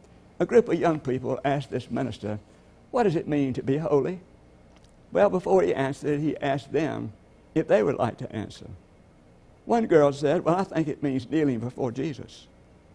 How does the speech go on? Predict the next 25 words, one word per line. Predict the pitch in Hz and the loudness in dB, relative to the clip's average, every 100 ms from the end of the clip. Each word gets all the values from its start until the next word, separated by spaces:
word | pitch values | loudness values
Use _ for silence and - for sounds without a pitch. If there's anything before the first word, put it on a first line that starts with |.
| - - - | -20 -20 -4
Another | 135 196 175 | 2 4 4
one | 135 | 2
said, | 117 143 139 | 0 0 2
"I | 185 | 0
think | 156 160 | 0 -2
it | 147 | 0
means | 151 135 | 0 -2
standing | - 151 143 120 | 0 0 2 0
behind | 123 - 165 117 | -2 -2 -2 -2
Jesus | 110 123 117 113 | -2 -2 -2 -6
one | - 135 143 | -2 0 0
hundred | 135 113 | -2 -4
percent." | 104 - 143 107 - - - - - - - - - - - - - | -6 -6 -6 -6 -12 -20 -20 -20 -20 -20 -20 -20 -20 -20 -20 -20 -8
And | 131 | -2
another | 135 160 196 | 2 2 2
one | 135 | 0
said, | - 117 151 | 0 0 2
"I | 196 | 0
think | - 143 | -2 -4
it | 131 - | -4 -4
means | 131 123 | -4 -4
sitting | - 143 135 | -4 -4 -2
on | 123 117 | -4 -6
Jesus' | 135 113 98 - | -6 -6 -8 -4
lap." | 139 117 | -6 -6